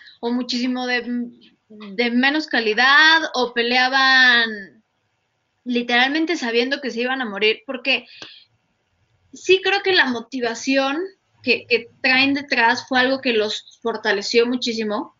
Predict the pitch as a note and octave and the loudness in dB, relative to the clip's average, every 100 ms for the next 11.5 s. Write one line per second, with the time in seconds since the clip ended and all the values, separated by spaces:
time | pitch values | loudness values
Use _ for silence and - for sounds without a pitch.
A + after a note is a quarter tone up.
0 | _ A#3 A#3+ - C4+ B3 A3 G#3+ D#4 - | _ -4 -2 0 0 0 -2 -6 -8 -14
1 | _ _ _ _ _ _ _ _ - D#4+ | _ _ _ _ _ _ _ _ -2 2
2 | F4 G#4 G#4 C#4+ D#4 F4 G4 E4 B3 A#3 | 4 2 2 2 4 4 4 2 2 2
3 | A3+ A3+ A#3+ F3 F#3+ A3 A3+ A#3 A#3 G3+ | 2 0 0 -4 -2 -4 -6 -4 -4 -4
4 | - G3 G3 G#3 A3 A#3 G#3+ G#3+ F#3 G#3+ | -6 -2 -2 -2 0 4 4 2 -2 2
5 | G3 F#3+ - G#3 G3+ - G3 F#3+ - A#3+ | 2 0 -6 -4 -4 -6 -8 -8 -8 -8
6 | A#3 A#3 G3 F#3 E3+ - - _ _ - | -6 -6 -4 -4 -6 -10 -20 _ _ -20
7 | _ _ _ _ _ _ _ C#4+ D#4 D#4 | _ _ _ _ _ _ _ 0 2 4
8 | E4+ G4 G4+ G#4+ G#4 C4+ D4 C#4+ D4 A#3 | 4 4 4 4 4 2 2 2 -4 -4
9 | G#3+ A3 B3+ B3 C#4 C#4 A#3+ G#3 C4 C4+ | -6 -2 -2 -2 -4 -2 -4 -6 -6 -4
10 | C4+ C4+ C4 B3+ C4 A3 E3 - A3+ A3+ | -2 0 -2 -2 -4 -6 -6 -4 -4 -4
11 | A#3 A3 A3 A3 | -8 -6 -4 -6